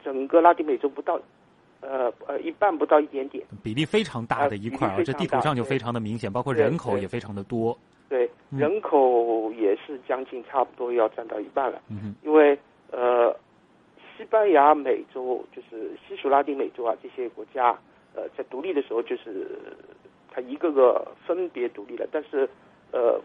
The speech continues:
Speaker 1: 葡萄牙的呢，它殖民地呢就是巴西一整块，它整个呢保持了它自己的完整性。
Speaker 2: 嗯。
Speaker 1: 这样呢就是，呃，相对来说呢就是形成了一个比较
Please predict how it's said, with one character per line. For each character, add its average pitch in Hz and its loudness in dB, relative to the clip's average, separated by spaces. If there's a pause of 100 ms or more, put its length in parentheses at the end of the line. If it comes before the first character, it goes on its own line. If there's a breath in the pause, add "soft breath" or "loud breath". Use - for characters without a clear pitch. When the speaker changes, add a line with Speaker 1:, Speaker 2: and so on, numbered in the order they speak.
Speaker 1:
葡 165 -10
萄 185 6
牙 135 8
的 160 4
呢， 127 2
它 143 -8
殖 123 -14
民 143 -4
地 143 -10
呢 127 -2
就 127 -2
是 - -12
巴 139 0
西 - -16
一 - -18
整 - -12
块， 127 2
它 135 -8
整 117 -12
个 143 2
呢 151 2
保 - -6
持 - -18
了 127 4 (140)
它 - -10
自 147 -20
己 127 -20
的 123 -8
完 - -2
整 - -10 (120)
性。 147 -8 (120)
Speaker 2:
嗯。 101 -8 (340 loud breath)
Speaker 1:
这 170 0
样 175 2
呢 175 8
就 156 -2
是， 131 -4 (400 soft breath)
呃， 117 0
相 190 2
对 202 6
来 175 8
说 175 0
呢 160 4
就 - -4
是 - -8 (120)
形 160 -8
成 185 -12
了 185 -2
一 185 -4
个 170 -10
比 - -20
较 147 4